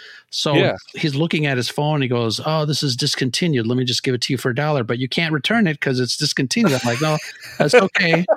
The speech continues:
Speaker 2: <laughs>
Speaker 1: A buck, a buck is a buck."
Speaker 2: <laughs> Yeah. That is a good deal.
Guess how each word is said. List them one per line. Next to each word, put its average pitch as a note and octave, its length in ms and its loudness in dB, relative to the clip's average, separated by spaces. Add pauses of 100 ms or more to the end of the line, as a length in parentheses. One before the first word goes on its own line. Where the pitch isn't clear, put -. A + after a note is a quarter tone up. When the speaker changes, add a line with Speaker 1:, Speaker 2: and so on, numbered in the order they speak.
(140)
Speaker 2:
<laughs> - 300 -4
Speaker 1:
A C3+ 380 2
buck, E3 300 2
a D3+ 80 0
buck C#3+ 300 0
is E3+ 120 2
a F3+ 60 2
buck." D#3 400 0 (400)
Speaker 2:
<laughs> - 220 -10 (480)
Yeah. A#3+ 100 4 (2500)
That G#3+ 220 4
is D3 200 4
a G#2 100 4
good A2+ 580 0
deal. B2 500 0